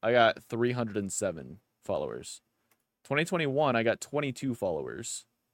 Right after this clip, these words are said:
Uh, twenty twenty, four hundred eleven. Twenty twenty-one, I took, like, a break 'cause that's when I got promoted or something,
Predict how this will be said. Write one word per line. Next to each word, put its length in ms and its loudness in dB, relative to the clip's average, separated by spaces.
Uh, 380 0
twenty 240 -2
twenty, 560 -2
four 320 0
hundred 220 -2
eleven. 320 2
Twenty 240 0
twenty-one, 360 2
I 60 2
took, 200 -4
like, 140 0
a 40 -2
break 480 -4
'cause 120 -2
that's 180 0
when 120 0
I 100 -2
got 240 2
promoted 460 -2
or 80 -4
something, 520 -8